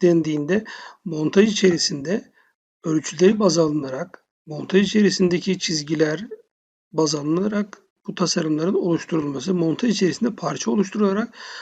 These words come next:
montaja devam edilmesi aslında montaj içerisinde parça oluşturmanın gösterimini gerçekleştireceğim şu anda sizlere. Buna geçmeden önce yine bu montaj üzerinden yürüdüğümüz için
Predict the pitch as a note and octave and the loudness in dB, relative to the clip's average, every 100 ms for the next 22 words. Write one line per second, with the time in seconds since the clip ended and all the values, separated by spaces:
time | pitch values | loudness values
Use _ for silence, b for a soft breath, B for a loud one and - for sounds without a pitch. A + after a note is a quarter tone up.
0 | B - D#3+ D3 E3 A3 G3 F#3+ G#3+ F#3 | B -2 -2 0 0 0 6 8 8 6
1 | D3+ C3+ B2+ - - _ b b b b | 4 -4 -4 -4 -6 _ b b b b
2 | b b _ _ - C#3+ - C3 C3 G3 | b b _ _ -10 -4 -4 -4 -8 -8
3 | - _ _ _ _ _ _ _ _ _ | -8 _ _ _ _ _ _ _ _ _
4 | D#3+ D#3+ - A3+ - F3+ C#3 A3 - F#3+ | -6 -4 0 0 2 2 2 -2 0 0
5 | E3 - G#3 D#3+ - D#3+ C#3+ F#3+ C#4+ - | 0 0 -2 -4 -6 -6 0 0 0 -6
6 | _ _ _ _ _ _ _ _ _ _ | _ _ _ _ _ _ _ _ _ _
7 | - E3 - E3 D#3 E3+ D#3+ C#3 - - | -4 -2 0 0 2 2 0 -4 -10 -12
8 | C#3 - C#3+ C3+ B2 - C3 C3+ D3 D3 | -10 -10 -10 -12 -10 -8 -10 -10 -8 -6
9 | C#3 D3+ F#3+ A3+ B B B B B - | -6 -2 -2 -4 B B B B B 0
10 | A#3+ G#3+ G#3+ - G3 F#3 E3+ D#3+ F#3 A#3+ | 2 4 4 4 4 6 4 2 0 -2
11 | - B B G#3+ F#3+ E3+ F3 E3+ E3 D#3+ | -6 B B 4 4 6 4 2 0 -2
12 | D#3 D#3 D3+ D3+ D3 D3+ D#3 D3+ D3+ C#3+ | -2 -2 -2 -4 -4 -2 -2 -2 -4 -6
13 | - F#3 A3+ | -4 0 -2